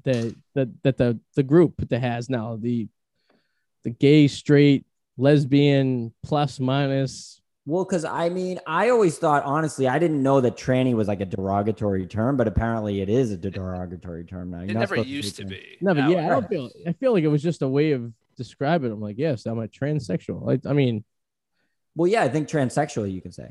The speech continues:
Speaker 2: Trans.
Speaker 1: you just can't say tranny, I guess. No. Yeah.
Speaker 2: I mean, come on.
Speaker 3: All right, I gotta give an email address to sign up. I'm trying to think of an old, I'm using an old one here.
Speaker 1: Jesus. The Chinese really want all your information. It's like that time you, you download that. Remember that app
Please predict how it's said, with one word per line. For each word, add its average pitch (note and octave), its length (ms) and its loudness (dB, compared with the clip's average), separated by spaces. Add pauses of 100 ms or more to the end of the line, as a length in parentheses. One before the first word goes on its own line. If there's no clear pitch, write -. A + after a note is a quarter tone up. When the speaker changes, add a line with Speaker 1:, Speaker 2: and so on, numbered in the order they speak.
Speaker 2:
Trans. B2 380 0
Speaker 1:
you B2 60 -8
just - 140 -14
can't C#3 160 2
say C3 120 2
tranny, C#3+ 400 4
I C#3 60 2
guess. E3 240 0
No. A#2 320 -4 (260)
Yeah. C#3 140 0 (460)
Speaker 2:
I - 20 -16
mean, D3 180 -8
come C3+ 180 -12
on. F2+ 140 -16 (380)
Speaker 3:
All G#2+ 80 -12
right, F#2+ 80 -10
I A2 60 -10
gotta A#2 100 -6
give A2+ 100 -12
an A2 80 -14
email A2 320 -16
address G2+ 320 -12
to - 60 -18
sign F#2+ 320 -14
up. F#2+ 200 -14
I'm A2+ 120 -18
trying C3 200 -6
to - 60 -12
think C#3 160 -14
of A#2+ 80 -8
an G#2+ 60 -18
old, G#2+ 180 -14
I'm A#2+ 60 -14
using A#2+ 220 -14
an G#2 100 -20
old A2 340 -8
one F#2+ 300 -20
here. G2+ 80 -20 (100)
Speaker 1:
Jesus. - 560 -6 (400)
The A2+ 80 -6
Chinese E3 420 4
really D#3+ 220 8
want C#3 160 6
all D3 140 6
your C#3 100 4
information. C3+ 540 0 (240)
It's D#3 140 -2
like F#3+ 100 2
that E3 160 0
time E3+ 260 0
you, D3+ 100 -2 (140)
you D#3+ 100 -4
download D#3 400 2
that. C3+ 100 -2
Remember G3 260 -2
that A#3 180 -6
app C3 240 -8